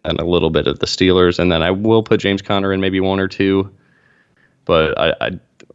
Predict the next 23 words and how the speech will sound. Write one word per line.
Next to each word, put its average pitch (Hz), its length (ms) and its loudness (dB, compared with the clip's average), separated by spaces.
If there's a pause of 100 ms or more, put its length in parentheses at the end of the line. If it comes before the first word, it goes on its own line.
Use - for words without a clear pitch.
(360)
I 98 60 -8
wanted 104 280 0
to 110 80 0
say 107 280 0
all 98 220 2
week 101 180 -4
that 98 120 0
would 101 100 -4
be 101 80 -4
my 92 100 -2
lead 95 240 -2
dog 98 240 0
in 104 100 -2
that 98 180 -2 (160)
M 110 140 -4
V 104 140 -2
P 107 160 -2
spot 101 340 0
because - 480 -8
he 92 180 0
is 95 140 0
gonna 95 220 0
get 92 320 0